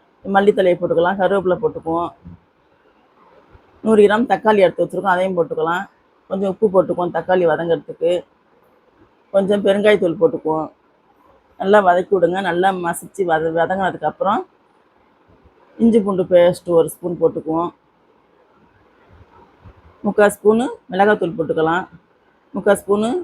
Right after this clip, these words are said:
காஷ்மீர் மிளகாத்தூள் போட்டுக்கலாம். ஒரு ஸ்பூன் மஞ்சத்தூள் போட்டுக்குவோம். கால் ஸ்பூனு இது போட்டுக்கலாம், மல்லித்தூளை போட்டுக்கலாம்.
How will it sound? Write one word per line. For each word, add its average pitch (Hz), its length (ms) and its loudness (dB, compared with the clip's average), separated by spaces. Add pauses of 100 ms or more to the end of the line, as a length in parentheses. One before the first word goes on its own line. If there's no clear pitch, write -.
(320)
காஷ்மீர் 208 380 0
மிளகாத்தூள் 165 360 0
போட்டுக்கலாம். 175 440 0
ஒரு 175 140 -2
ஸ்பூன் 196 280 -6
மஞ்சத்தூள் 175 420 -2
போட்டுக்குவோம். 160 500 -2 (840)
கால் 196 220 4
ஸ்பூனு 214 320 -4 (260)
இது 160 200 -4
போட்டுக்கலாம், 160 360 0
மல்லித்தூளை 180 480 2
போட்டுக்கலாம். 143 460 -4